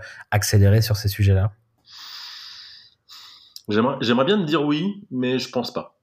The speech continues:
Speaker 2: Parce que, euh, y a, y a pas un élément qui va, euh, faire qu'on va passer de, du tout au tout. En tout
Speaker 1: Mm.
Speaker 2: cas, pas d'un point de vue technique ou industriel. Euh, je, je, je partage plutôt le fait que, euh, le covid, ça a été le meilleur, euh, Chief Transformation Officer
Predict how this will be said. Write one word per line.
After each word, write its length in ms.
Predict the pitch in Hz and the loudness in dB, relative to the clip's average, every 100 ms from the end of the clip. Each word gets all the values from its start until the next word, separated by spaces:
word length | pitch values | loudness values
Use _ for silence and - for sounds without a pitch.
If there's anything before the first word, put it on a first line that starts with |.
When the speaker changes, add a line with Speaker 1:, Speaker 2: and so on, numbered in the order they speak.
| _ - | _ -6
Speaker 2:
Parce 180 | 110 | -4
que, 80 | - | -2
euh, 1200 | 123 110 107 104 104 101 104 101 101 101 101 98 92 | 0 2 2 0 -2 -2 -4 -4 -6 -6 -6 -6 -6
y 140 | 110 | -6
a, 60 | - | -4
y 100 | 117 | -4
a 60 | 117 | -2
pas 160 | 143 | 0
un 100 | 139 | 0
élément 340 | 127 123 127 135 | 0 0 -2 -2
qui 180 | - 107 | -4 -2
va, 120 | 113 | -2
euh, 460 | 113 104 98 95 | 0 0 -2 -4
faire 340 | - - 107 104 | -6 -4 -2 -4
qu'on 80 | 101 | -4
va 80 | 95 | -6
passer 240 | 101 - | -6 -8
de, 340 | 104 98 95 92 | -6 -4 -4 -6
du 140 | 98 | -12
tout 180 | - 110 | -10 -8
au 60 | 101 | -6
tout. 300 | 123 143 - - - - | -6 -8 -12 -20 -20 -8
En 120 | 110 107 | -2 2
tout 80 | |
Speaker 1:
Mm. 20 | 107 | 4
Speaker 2:
cas, 80 | |
pas 100 | 104 120 | 4 0
d'un 100 | 110 | -2
point 140 | 117 | -2
de 40 | 110 | -4
vue 140 | 110 | -6
technique 420 | 123 117 123 123 | -6 -4 -6 -4
ou 80 | 113 | -4
industriel. 640 | 104 104 - 110 110 160 - _ _ _ _ - | -4 -6 -8 -4 -4 -6 -14 _ _ _ _ -6
Euh, 960 | 95 95 92 92 92 87 90 90 90 | -4 -2 -2 -4 -4 -6 -6 -6 -6
je, 140 | - - | -8 -12
je, 120 | - - - | -16 -16 -18
je 120 | - | -8
partage 300 | 113 120 120 | -4 -4 -6
plutôt 200 | 113 135 | -6 -6
le 60 | 139 | -4
fait 240 | 131 131 | -4 -2
que, 80 | 131 | -2
euh, 160 | 110 | -2
le 80 | 101 | -2
covid, 260 | 101 110 123 | -4 -6 -4
ça 120 | - | -4
a 40 | 98 | -2
été 180 | - | -2
le 180 | 110 98 | -2 -2
meilleur, 300 | 98 107 120 | -2 -2 -2
euh, 220 | 104 92 - | -2 -4 -6
Chief 180 | - 120 | -10 -8
Transformation 520 | 113 110 107 110 120 | -8 -6 -4 -4 -4
Officer 380 | 110 107 - | -6 -6 -6